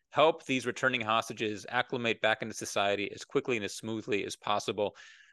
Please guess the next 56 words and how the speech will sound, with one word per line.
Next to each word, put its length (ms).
Um, 160
and 100
it's 180
sort 140
of, 160
uh, 200
<laughs> 60
it's 100
sort 120
of 60
a 40
shame 520
that 180
T 160
V 160
news 320
anchors 420
have 320
to, 360
um, 260
have 220
to 100
speak 380
that 220
directly 420
to 100
the 80
government. 540
But, 300
um, 420
you 80
know, 200
with 160
this 160
government, 420
a 40
lot 120
of 80
fe-, 200
people 220
feel 240
that 140
they 140
are 120
sort 220
of 80
tone 300
deaf, 300
and 100
that 160
that 120
would 140
be 60
the 140
only 180
way 280